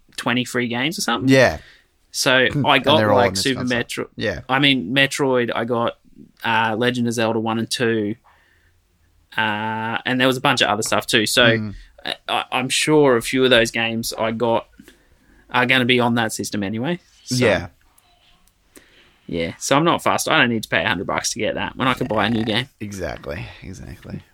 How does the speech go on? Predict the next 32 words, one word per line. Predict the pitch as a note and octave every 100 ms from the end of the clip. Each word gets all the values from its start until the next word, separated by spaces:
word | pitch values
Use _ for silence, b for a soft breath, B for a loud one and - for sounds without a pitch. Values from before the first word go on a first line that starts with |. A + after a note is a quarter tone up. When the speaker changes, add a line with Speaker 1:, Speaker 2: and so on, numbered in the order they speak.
| -
Speaker 1:
Or | A#2+
two | - C3
Speaker 2:
Which |
Speaker 1:
new | B2+ B2+
games | B2+ B2+ -
nearly. | C#3 C#3 C#3+ _ _
Speaker 2:
Which | G#2 -
I'm | G#2
sure | G2 G2+ F#2
you're | D#2+ C2+ _ -
more | G2 F2
likely | C#2 D2 E2 -
to |
play, | - - E2 - -
you | -
know, | - -
more | - -
recently | - - -
or | G2
whatever. | G2 A2 - -
But | -
yeah, | G3
no, | D3+ B2+
cool, | E3
Speaker 1:
Yeah, | C#3 A#2
Speaker 2:
cool. | G2+ - _ -
Ah, | -
Speaker 1:
exactly. | C#3 - E3
Speaker 2:
good |
times. | A#3+ A#2+ - - _ _ _ B B B B -
Speaker 1:
All | A3
right, | C3